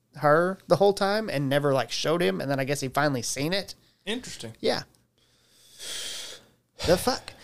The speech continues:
Speaker 1: Also, who you picking? If you're not gonna say it, I'm gonna say it. I'm going Green Arrow.
Speaker 2: I, you know, I was, it's
Speaker 1: The
Speaker 2: either
Speaker 1: versatility of his
Speaker 2: Yeah,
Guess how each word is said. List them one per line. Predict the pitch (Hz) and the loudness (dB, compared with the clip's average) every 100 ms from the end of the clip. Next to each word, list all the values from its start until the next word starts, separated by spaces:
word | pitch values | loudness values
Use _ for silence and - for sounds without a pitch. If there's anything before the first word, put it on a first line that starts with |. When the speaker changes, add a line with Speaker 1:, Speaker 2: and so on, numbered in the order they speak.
| - - | -6 2
Speaker 1:
Also, | 175 175 | 4 6
who | 160 | 6
you | 180 | 6
picking? | 165 - 113 - - - - - - - - - - - _ _ _ _ - | 4 2 -2 -12 -18 -14 -12 -12 -12 -14 -14 -16 -20 -20 _ _ _ _ -2
If | 147 | 2
you're | 220 | 6
not | 208 | 6
gonna | 147 135 | 6 4
say | 131 | 4
it, | 123 | 4
I'm | 127 | 4
gonna | 113 | 2
say | 113 104 | 0 0
it. | |
I'm | 127 160 | 2 2
going | 147 135 | 2 2
Green | 131 110 | -2 -4
Arrow. | 98 - - _ _ | -6 -10 -20 _ _
Speaker 2:
I, | 151 170 175 151 | -6 -4 -4 -8
you | 156 165 | -10 -6
know, | 160 139 | -6 -6
I | 131 131 | -4 -4
was, | 131 - | -4 -8
it's | 139 | -8
Speaker 1:
The | - 147 | 2 2
Speaker 2:
either | 143 | 6
Speaker 1:
versatility | 160 180 190 180 175 160 147 | 4 4 0 4 6 6 4
of | 131 | 4
his | 139 127 - - - | 2 0 -4 -12 -16
Speaker 2:
Yeah, | 107 90 98 | -14 -12 -12